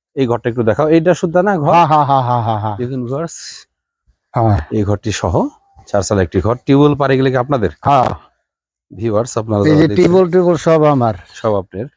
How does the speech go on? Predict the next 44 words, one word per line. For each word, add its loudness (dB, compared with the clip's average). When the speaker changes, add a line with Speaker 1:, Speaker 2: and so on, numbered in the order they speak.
Speaker 1:
এগুলো -2
শুদ্ধ -2
তো -2
কমপ্লিট, 2
Speaker 2:
সব। 4
Speaker 1:
তাই -4
না? 2
Speaker 2:
এই 0
যে -2
এডি, -2
এই 4
যে 2
এই 4
গাছ, 2
এটা, 0
এটা -2
পেছে -2
আমার। 0
Speaker 1:
এটা -4
আপনার। -8
যাই 0
হোক, 2
Speaker 2:
হ্যাঁ। -2
Speaker 1:
ভিউয়ার্স, 0
দেখতে -4
পাচ্ছেন, -2
এটা -2
হচ্ছে -6
এই -2
গাছটি। -4
সীমানার 0
দিকে 2
ওই 2
বাঁশ -2
সব -2
আপনার? -2
Speaker 2:
ও, 2
বাঁশ 2
সব 0
ডুবে। 2
Speaker 1:
বাঁশ -2
সবের 0
নিচে 0
সীমানা। 0